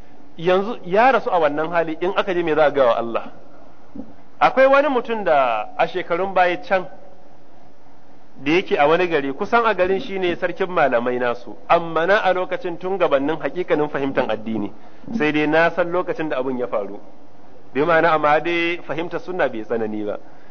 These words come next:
Wani mutum ya zo zai musulunta irin yadda bawan Allah nan ya zo, a kammala komai zai musulunta, ya kawo kuɗin musulunta, ya kawo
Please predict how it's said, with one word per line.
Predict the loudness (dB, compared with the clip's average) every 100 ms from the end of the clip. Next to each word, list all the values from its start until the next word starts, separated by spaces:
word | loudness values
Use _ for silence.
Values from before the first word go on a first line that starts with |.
| -8 4
Wani | 6 6
mutum | 4 4
ya | 4
zo | 6
zai | 6 6
musulunta | 4 0 0 0
irin | 0 2
yadda | 0 2
bawan | 4 2 0
Allah | -2
nan | -2 -4
ya | -4
zo, | 0
a | 0
kammala | 0 0 2 2
komai | 2 2 2
zai | 2
musulunta, | 0 -2 -4 -4 -2 -4 -4 -10 -12 0
ya | 6 6
kawo | 6 4 4 2
kuɗin | 0 -4
musulunta, | -4 -4 -6 -6 -2 2 4
ya | 6 4
kawo | 4 4 6 4